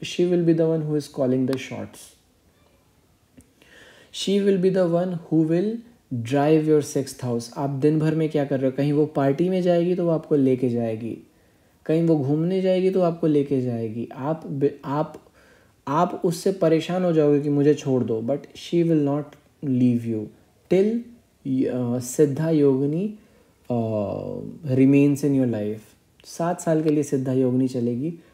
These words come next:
but the most important thing is आप वीनस का ट्रांजिट देखो कि वीनस ट्रांजिट कैसे कर रही है।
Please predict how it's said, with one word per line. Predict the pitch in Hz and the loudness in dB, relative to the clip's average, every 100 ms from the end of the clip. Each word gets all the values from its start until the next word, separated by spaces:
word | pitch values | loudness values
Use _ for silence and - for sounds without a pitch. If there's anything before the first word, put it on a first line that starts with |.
| _ 131 | _ 2
but | 160 180 - - _ _ _ _ - | 2 2 -2 -20 _ _ _ _ -12
the | 143 147 | -4 -2
most | 143 160 185 | 0 0 -2
important | - 170 165 151 160 156 | -4 -4 -2 -2 -4 -4
thing | 151 156 | -6 -2
is | 165 165 - _ _ _ 151 | -4 -4 -20 _ _ _ -2
आप | 160 175 - - _ _ 127 | 0 0 -4 -20 _ _ -4
वीनस | 123 143 156 160 | 2 4 4 0
का | - 165 165 170 - | -2 -4 -4 -8 -8
ट्रांजिट | 151 143 139 143 127 | -2 0 4 2 2
देखो | 127 123 139 | 0 -2 -2
कि | 151 | -2
वीनस | 139 131 143 143 - - | 0 0 0 -4 -10 -4
ट्रांजिट | 160 151 151 143 | -2 0 0 -2
कैसे | 127 117 | -6 -4
कर | 113 107 | -6 -6
रही | 104 104 | -6 -6
है। | - - | -8 -12